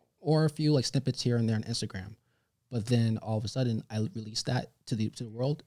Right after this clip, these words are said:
and the universe came back into tenfold where everything started happening. Galleries that I wanted to be a part of started hitting me up. Um, brands that, you know, and other, other, like, you know, subculture, um, I guess marketing people started hitting me up about things. And then,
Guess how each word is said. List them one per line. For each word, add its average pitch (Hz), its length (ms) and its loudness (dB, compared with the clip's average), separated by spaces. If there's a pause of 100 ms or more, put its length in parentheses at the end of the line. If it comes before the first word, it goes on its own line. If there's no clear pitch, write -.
and 110 80 0
the 110 60 4
universe 113 300 2
came 107 180 -2
back 101 240 -4
into 104 240 -4
tenfold - 520 -2 (420)
where 104 440 -2 (720)
everything 107 480 2
started 98 240 -4
happening. 92 300 -2 (120)
Galleries 113 480 2
that 113 120 2
I 113 40 4
wanted 120 220 2
to 113 60 0
be 120 140 4
a 120 40 2
part 117 240 0
of 117 140 0
started 117 240 4
hitting 123 160 6
me 120 100 4
up. 120 240 2 (580)
Um, 98 240 2
brands 113 540 2
that, - 240 -8
you 127 120 -6
know, 104 280 -2
and 110 160 0
other, 120 260 0 (200)
other, 131 280 2
like, 110 360 0 (340)
you 139 60 -4
know, 113 80 4
subculture, 117 920 2 (200)
um, 104 360 -4 (580)
I 110 60 0
guess 110 200 2
marketing 110 520 0
people 131 380 0
started 135 240 -4
hitting 135 140 2
me 135 100 4
up 143 180 2
about 143 240 -2
things. 143 320 2
And 107 120 -4
then, 101 180 -16